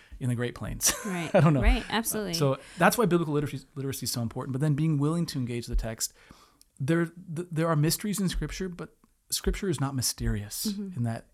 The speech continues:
Speaker 1: it is made available to us. Translations are incredible. This is just the exhortation to go
Speaker 2: Right.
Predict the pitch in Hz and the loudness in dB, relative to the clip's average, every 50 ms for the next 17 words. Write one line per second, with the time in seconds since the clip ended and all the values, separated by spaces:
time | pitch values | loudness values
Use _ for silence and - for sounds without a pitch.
0 | _ - - 147 147 160 139 123 131 127 123 123 113 110 120 120 127 131 127 131 | _ -8 -6 -4 -4 -4 -4 -4 -4 -4 -4 -4 -4 -6 -6 -8 -6 -6 -8 -10
1 | - - - 113 117 113 - - - - - 127 113 120 120 - - 113 107 113 | -12 -12 -10 -8 -6 -6 -6 -6 -6 -6 -4 -4 -4 -4 -4 -6 -6 -6 -6 -6
2 | 110 - 110 110 107 110 113 113 - - - - _ _ - 117 117 120 113 - | -8 -8 -8 -12 -10 -10 -12 -12 -14 -18 -20 -20 _ _ -6 -4 -4 -4 -4 -4
3 | - 120 110 104 - - - - 110 - - 104 101 110 104 104 104 101 - - | -4 -6 -6 -2 -2 0 0 0 0 0 -4 -8 -8 -6 -6 -8 -8 -8 -8 -10
4 | 196 185 208 | -10 -10 -10